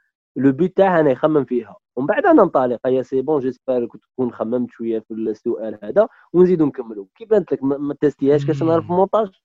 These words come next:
Speaker 2: لا، لا، ما تيستيهاش. شوف، فكرة جميلة جدًا. هذه <laughs> باش ما نختلفوش. لا، لا، فكرة جميلة. لازم لها الموديل تاعها. شغل أني، أني فهمت ليكزارسيس ما يجيش في مقطع. مقطع شوية رايح لها في البساطة. بصح هذا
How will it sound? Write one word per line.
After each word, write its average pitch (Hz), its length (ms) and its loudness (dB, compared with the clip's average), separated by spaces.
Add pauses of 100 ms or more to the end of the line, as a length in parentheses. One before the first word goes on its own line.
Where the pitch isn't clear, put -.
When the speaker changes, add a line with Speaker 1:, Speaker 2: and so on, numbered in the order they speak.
Speaker 2:
لا، 160 380 -4
لا، 117 200 -6
ما 113 120 -12
تيستيهاش. 117 520 -14
شوف، 196 220 -6
فكرة 175 240 -6
جميلة 139 400 -8
جدًا. 131 480 -16 (160)
هذه - 260 2 (540)
<laughs> 508 1000 0
باش 170 140 -6
ما 175 120 -4
نختلفوش. 135 560 -10
لا، 156 100 -6
لا، 135 120 -10
فكرة 131 240 -14
جميلة. 120 380 -12
لازم 131 240 -12
لها 139 100 -10
الموديل 127 440 -12
تاعها. 139 480 -14 (180)
شغل 151 220 -8
أني، 147 320 -10
أني 147 120 -10
فهمت 175 380 -12
ليكزارسيس 160 680 -10 (580)
ما 143 100 -14
يجيش 147 200 -14
في 156 100 -18
مقطع. 104 380 -20
مقطع 120 320 -16
شوية 120 300 -16
رايح 120 220 -16
لها 113 140 -16
في - 140 -20
البساطة. 113 600 -18 (400)
بصح 127 220 -14
هذا 143 160 -8